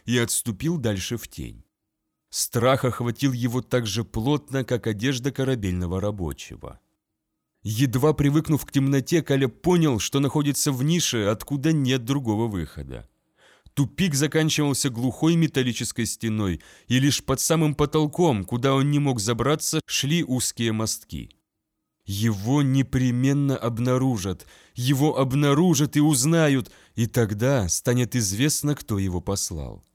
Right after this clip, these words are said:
У Калеба отказали ноги. Грульгар его непременно прикончит, в этом он не сомневался. Денщик помнил угрожающее выражение его глаз там,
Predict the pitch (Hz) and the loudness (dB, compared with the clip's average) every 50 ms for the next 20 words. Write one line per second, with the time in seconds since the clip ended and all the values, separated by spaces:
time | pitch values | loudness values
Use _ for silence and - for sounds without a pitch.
0 | _ _ _ _ _ _ _ _ _ _ _ _ - 101 95 - - 131 139 147 | _ _ _ _ _ _ _ _ _ _ _ _ -8 -8 -6 -4 -2 0 2 2
1 | 160 156 131 139 120 117 - - 131 123 101 98 104 98 95 104 107 101 95 85 | 2 2 2 2 0 0 0 -2 -2 -2 0 0 -2 -2 -2 -2 -2 -2 -2 -4
2 | 78 80 80 73 - _ _ _ _ _ _ _ _ _ - 104 101 123 135 170 | -4 -6 -8 -10 -10 _ _ _ _ _ _ _ _ _ -10 -4 -2 0 2 2
3 | 180 156 131 156 143 147 151 147 147 160 156 160 160 - 147 165 170 165 175 165 | 2 4 2 2 2 4 2 4 4 4 4 4 4 2 2 4 4 4 4 4
4 | 156 151 151 - - 151 170 - - 160 165 160 131 - - 131 98 - 113 104 | 4 4 2 2 0 0 0 0 2 4 4 4 4 2 0 -2 -2 -2 -4 -2
5 | 120 117 - 113 110 113 110 107 107 101 - 113 110 107 113 110 110 101 85 82 | -2 -2 0 0 0 0 0 0 -2 -4 -4 -4 -2 -2 -2 0 0 -2 -2 -4
6 | - - - 64 - - _ _ _ _ _ _ _ _ _ _ _ _ - 95 | -6 -8 -10 -12 -14 -16 _ _ _ _ _ _ _ _ _ _ _ _ -8 -2
7 | 104 139 156 160 139 - 160 - - - - 160 165 165 160 147 139 139 127 113 | 2 4 4 4 4 2 0 -2 -2 0 2 4 4 6 6 6 4 4 4 2
8 | 120 127 120 101 95 131 143 143 143 - - - 139 139 127 123 123 127 123 101 | 2 2 2 2 2 2 4 4 2 2 0 0 0 0 2 2 2 2 2 2
9 | 104 117 113 113 110 107 104 110 98 107 104 92 110 110 113 104 - - - - | 0 0 0 0 0 0 0 0 0 -2 -2 -2 -2 -2 -2 -2 -2 -4 -2 -2
10 | 139 123 101 85 80 | 0 0 0 -2 -4